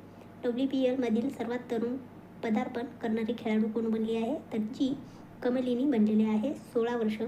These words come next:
दोनशे तेरा दिवस, मुंबई इंडियन्स, एमआय. सत्तावन्न मिनिटापेक्षा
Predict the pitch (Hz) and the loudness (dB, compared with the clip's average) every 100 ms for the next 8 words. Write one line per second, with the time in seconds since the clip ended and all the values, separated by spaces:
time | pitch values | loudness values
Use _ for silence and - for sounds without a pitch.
0 | - - - - - - - - - - | -6 -12 -18 -18 -18 -18 -18 -16 -16 -16
1 | - - - - - 240 226 240 247 226 | -16 -18 -18 -18 -2 0 2 2 2 2
2 | 233 214 220 294 - 226 220 214 214 208 | 2 2 2 0 -2 0 4 6 6 4
3 | 254 349 - - 226 214 240 - - - | 2 -2 -6 -4 2 4 2 -2 -12 -16
4 | - - - - - - - - - - | -18 -18 -18 -18 -18 -18 -18 -18 -18 -18
5 | - - - - - - - - - - | -18 -18 -14 -10 -10 -12 -20 -20 -20 -20
6 | - - - - - 226 - 269 262 294 | -18 -18 -18 -18 -8 -6 -2 0 0 -2
7 | - 233 220 269 254 - | -2 0 2 2 0 -4